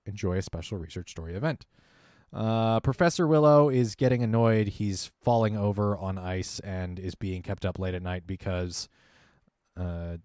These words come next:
Galarian Mister Mime is a, uh, a-hole. Um, <laughs> and doesn't res-, doesn't respect, <laughs> doesn't respect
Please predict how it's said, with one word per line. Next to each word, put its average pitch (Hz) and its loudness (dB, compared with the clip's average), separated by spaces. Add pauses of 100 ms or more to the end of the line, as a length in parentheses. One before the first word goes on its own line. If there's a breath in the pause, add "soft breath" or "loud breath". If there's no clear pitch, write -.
(180)
Galarian 95 0
Mister 92 -4
Mime 95 -2
is 92 -8
a, 90 -4
uh, 87 -6
a-hole. 147 4 (800)
Um, 92 4 (440)
<laughs> - 2
and 101 -4
doesn't 135 6
res-, 127 -4
doesn't 113 -2
respect, - -6 (520)
<laughs> 131 -4
doesn't 143 4
respect 117 -2